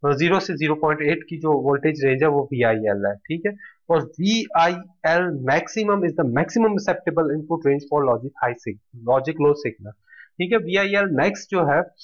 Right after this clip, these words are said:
उसका मतलब ये है कि ये वो maximum voltages हैं जिसके उ-, जिस तक आप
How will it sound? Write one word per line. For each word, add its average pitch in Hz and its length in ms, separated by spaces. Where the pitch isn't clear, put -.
उसका 175 200
मतलब 175 340
ये 151 100
है 180 60
कि - 140
ये 175 140
वो 220 160
maximum 220 400
voltages 160 580
हैं 175 120
जिसके 160 280
उ-, 151 200
जिस 202 140
तक 165 200
आप 147 160